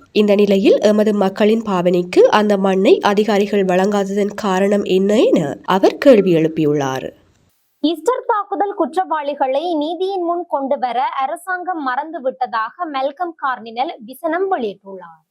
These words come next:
Speaker 1: ஈஸ்டர் தாக்குதல் குற்றவாளிகளை கண்டறிந்து நீதியின் முன் கொண்டுவர அரசாங்கம் அளித்த வாக்குறுதியை மறந்துவிட்டதாக மல்கம் கார்டினல் விசனம் வெளியிட்டுள்ளார். ஈஸ்டர் ஞாயிறு பயங்கரவாத தாக்குதலுக்கு நீதி வழங்க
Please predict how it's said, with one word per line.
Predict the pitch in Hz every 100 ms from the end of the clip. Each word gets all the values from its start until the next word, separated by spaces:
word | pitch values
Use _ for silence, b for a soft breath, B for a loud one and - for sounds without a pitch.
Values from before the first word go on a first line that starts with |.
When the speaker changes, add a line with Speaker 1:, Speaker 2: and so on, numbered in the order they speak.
| _ _ _ _
Speaker 1:
ஈஸ்டர் | 240 247 254 254 226
தாக்குதல் | 196 196 202 208
குற்றவாளிகளை | 208 202 202 196 196 196 196 196
கண்டறிந்து | 190 185 180 180 208 370 311
நீதியின் | 226 208 214 214 208
முன் | 196
கொண்டுவர | 196 190 175 170 233 392
அரசாங்கம் | 214 214 - 226 220 214 -
அளித்த | 185 190 220
வாக்குறுதியை | 185 180 185 208 196 202 202
மறந்துவிட்டதாக | 202 175 180 196 202 214 294 508 - 143 147 -
மல்கம் | 208 196 196 220 214
கார்டினல் | 208 180 180 185 320 440
விசனம் | - 240 214 190
வெளியிட்டுள்ளார். | 180 165 160 160 160 165 - - _
ஈஸ்டர் | 220 220 - 214
ஞாயிறு | 214 196 196 208
பயங்கரவாத | 208 180 196 190 190 190
தாக்குதலுக்கு | 190 190 180 185 180 185 196
நீதி | 185 185 185
வழங்க | 190 175 170 175